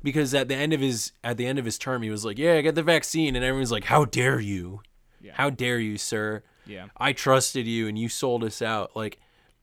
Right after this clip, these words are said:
Speaker 1: now, if he had to preside over this, like, already saying, "Yeah, I get the vaccine, it's fine."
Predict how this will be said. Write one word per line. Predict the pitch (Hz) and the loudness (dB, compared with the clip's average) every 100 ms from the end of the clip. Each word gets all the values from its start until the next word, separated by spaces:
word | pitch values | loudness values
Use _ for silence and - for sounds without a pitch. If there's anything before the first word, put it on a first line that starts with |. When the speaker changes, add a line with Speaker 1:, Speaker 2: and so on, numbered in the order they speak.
| _ _ _ 131 | _ _ _ -2
Speaker 1:
now, | 127 127 | -2 0
if | 131 131 | -2 -2
he | 156 185 | 0 2
had | 185 | 2
to | 147 | 0
preside | - 110 110 95 104 | -6 -4 -4 -4 -4
over | 113 117 123 | -6 -4 -4
this, | 127 127 - - _ _ _ _ _ - | -4 -4 -6 -14 _ _ _ _ _ -4
like, | 120 110 _ _ _ _ _ _ _ _ _ _ _ _ _ _ _ _ | -4 -4 _ _ _ _ _ _ _ _ _ _ _ _ _ _ _ _
already | 127 135 120 120 107 98 | 2 4 4 2 -2 -6
saying, | 90 - 107 101 107 | -6 -6 -4 -6 -4
"Yeah, | 156 131 | -2 -2
I | |
get | 127 | -2
the | 110 | -4
vaccine, | 113 101 104 87 | -8 -8 -10 -12
it's | - | -12
fine." | 95 90 87 | -10 -10 -12